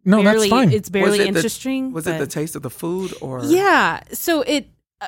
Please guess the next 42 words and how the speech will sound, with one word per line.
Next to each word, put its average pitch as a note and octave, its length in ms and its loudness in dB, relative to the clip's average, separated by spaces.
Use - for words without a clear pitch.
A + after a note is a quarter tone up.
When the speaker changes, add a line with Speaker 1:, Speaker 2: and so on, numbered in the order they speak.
Speaker 2:
first E4+ 280 -2
of B3+ 60 0
all, G#3 120 4
I B3+ 220 -2
am F#3+ 560 -2
v-, F#3+ 200 -12
slightly G#3+ 520 0
neurotic F3+ 480 0
about F#3 240 0
meat. E3+ 540 -6
Uh, - 40 -2
Speaker 3:
Mm-hmm. - 80 -4
Speaker 2:
thanks F3+ 220 0
Andrea's F#3 420 0
mom F3 240 0
for F3+ 120 -6
doing E3 280 -2
that. D#3 360 0
She - 160 -8
passed D#3+ 280 -6
that D3+ 120 -4
on D3+ 160 -6
to F3 100 -12
me. A3 220 -6
It F#3+ 40 -8
is D#3+ 120 -8
also - 280 -2
generational, F#3 760 0
and F#3 160 0
we're G#3 140 6
just A#3+ 180 0
kinda C4+ 240 4
weird G3+ 480 4
about G#3 380 4
it. B3 180 -2
And G#3+ 120 -2
so G3+ 220 2
the G#3 140 0
food E4+ 380 0
comes D4 440 0
to - 120 -6
you G3+ 420 -4